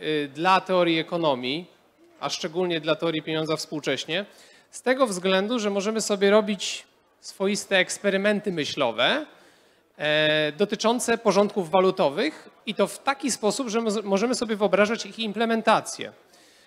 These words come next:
No bo generalnie pieniądz w obiegu, jak jest na przykład banknoty albo monety, którymi my sobie obracamy, no to one jak gdyby mają pewną sztywną, fizycznie nienaruszalną formę.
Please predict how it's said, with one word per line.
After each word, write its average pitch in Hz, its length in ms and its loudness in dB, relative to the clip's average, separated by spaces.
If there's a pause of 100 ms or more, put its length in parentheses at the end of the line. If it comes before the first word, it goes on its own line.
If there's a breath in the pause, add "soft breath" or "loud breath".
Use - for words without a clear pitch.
(240 soft breath)
No 196 60 -8
bo 208 100 0
generalnie 226 460 2
pieniądz 226 420 2
w 180 60 -4
obiegu, 196 400 4
jak 160 220 2
jest 180 180 0
na 151 80 -4
przykład 147 240 -6
banknoty 175 600 0
albo 143 220 2
monety, 156 760 2
którymi 170 300 -4
my 165 120 -4
sobie 160 280 0
obracamy, 156 640 0
no 208 140 -2
to 226 240 0 (640)
one 190 160 0
jak 214 80 4
gdyby 233 160 0
mają 220 220 6
pewną 202 300 4
sztywną, 220 680 0
fizycznie 202 560 -4
nienaruszalną 190 680 2
formę. 131 540 4